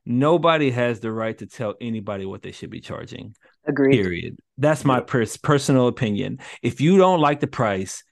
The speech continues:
Speaker 1: don't pay it, because it's
Speaker 2: Yeah.
Speaker 1: priced that way for a reason,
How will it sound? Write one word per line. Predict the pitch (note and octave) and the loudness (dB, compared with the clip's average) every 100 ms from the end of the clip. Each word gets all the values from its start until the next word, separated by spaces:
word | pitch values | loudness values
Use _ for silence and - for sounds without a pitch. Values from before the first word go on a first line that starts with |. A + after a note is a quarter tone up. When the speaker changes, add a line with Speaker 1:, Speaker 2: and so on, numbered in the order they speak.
| _ _ | _ _
Speaker 1:
don't | G2+ B2 A#2 G2+ | 0 0 0 -4
pay | - G#2 | -6 -6
it, | F2 - _ _ _ - | -6 -10 _ _ _ -8
because | C3 D#3 C#3 | -2 0 0
it's | D3 | -2
Speaker 2:
Yeah. | D3+ | -2
Speaker 1:
priced | G3 G3 G#3+ | -2 -2 0
that | G3 C#3 | -2 0
way | C3+ C3 B2 _ - | 0 0 -4 _ -6
for | B2+ | -4
a | |
reason, | A2+ G#3 F3+ C#3+ B2+ | -4 -6 -4 -4 -6